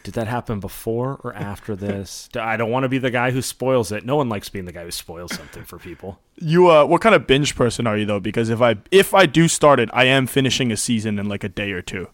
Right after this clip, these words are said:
Speaker 2: Um, so that, that's the type of person I am. Like, w-, we're, we're going right through, like, six straight episodes a day.
Speaker 1: If I, if I like a show, it's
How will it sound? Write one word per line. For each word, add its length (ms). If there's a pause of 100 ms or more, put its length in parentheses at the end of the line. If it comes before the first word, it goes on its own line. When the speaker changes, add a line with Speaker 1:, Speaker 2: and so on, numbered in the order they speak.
(340)
Speaker 2:
Um, 280
so 140
that, 200
that's 220
the 80
type 160
of 100
person 260
I 120
am. 260
Like, 300
w-, 260
we're, 280
we're 180
going 320
right 280
through, 180
like, 120
six 360
straight 220
episodes 460
a 40
day. 160
Speaker 1:
If 100
I, 320 (240)
if 140
I 100
like 340
a 60
show, 480 (640)
it's 420